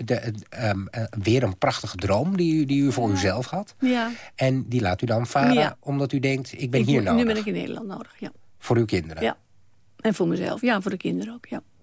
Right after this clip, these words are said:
Speaker 2: Toen dacht ik, "Ja, nou, eh, nou is mijn plek toch wel weer even hier." Lijkt me zo.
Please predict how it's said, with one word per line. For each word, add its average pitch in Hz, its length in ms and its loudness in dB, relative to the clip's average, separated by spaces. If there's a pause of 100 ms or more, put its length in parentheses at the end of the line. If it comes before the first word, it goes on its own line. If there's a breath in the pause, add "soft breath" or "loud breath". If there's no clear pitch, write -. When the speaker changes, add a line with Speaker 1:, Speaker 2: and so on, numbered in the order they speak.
Speaker 2:
Toen 214 140 4
dacht 185 180 -2
ik, 175 80 -6
"Ja, 180 180 0 (560 loud breath)
nou, 190 320 4
eh, 190 120 2
nou 196 300 2
is 220 140 -4
mijn 226 120 -2
plek 220 200 -2
toch 220 120 -2
wel 214 100 0
weer 220 200 2
even 208 260 0
hier." 175 260 2 (220)
Lijkt 180 240 -8
me 196 80 -4
zo. 190 220 -8